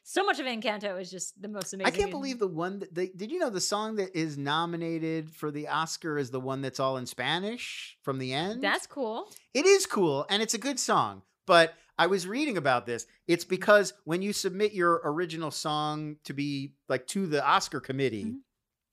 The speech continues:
Speaker 2: you only get one three-minute clip. That's it. You can send them three minutes of footage, and it has to not only showcase the song, but how the song is integrated into the story of the movie.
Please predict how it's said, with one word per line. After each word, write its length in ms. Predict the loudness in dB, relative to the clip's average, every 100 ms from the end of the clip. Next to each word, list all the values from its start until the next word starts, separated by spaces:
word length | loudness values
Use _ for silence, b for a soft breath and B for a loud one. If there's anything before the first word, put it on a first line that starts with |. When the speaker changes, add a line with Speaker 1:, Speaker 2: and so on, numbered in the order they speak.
| -20 _
Speaker 2:
you 120 | 0 2
only 160 | 2
get 200 | 0 -2 -2
one 480 | 0 2 2 -2 -10 b -14 -6
three-minute 640 | -2 0 0 0 -4 -6
clip. 340 | -4 -4 -2
That's 240 | -4 -2 -4
it. 180 | -6 _ _ b b -8
You 80 |
can 100 | -6 4
send 220 | 4 4
them 80 | -2
three 300 | -2 0 0
minutes 260 | 0 -2
of 80 | -4
footage, 360 | 0 0 0 -4 b b
and 180 | -2 -2 b
it 100 | -2
has 200 | 0 0
to 80 | 0
not 200 | 2 2
only 160 | 0 -2
showcase 440 | -2 -2 -2 -4
the 100 | -6 -6
song, 580 | 6 8 10 8 2 -6 b 0
but 220 | 0 0 _
how 420 | 0 6 8 8
the 120 | 4
song 600 | 0 2 4 4 2 -4 -10 _ _ _ _ 0
is 220 | 2 2 0
integrated 840 | -2 0 -2 0 0 0 0 -2
into 340 | -4 -6 -6 -6
the 120 | -6
story 580 | -8 -4 -2 0 0 -2
of 160 | -4
the 100 | -8
movie. 340 | -4 -2 -2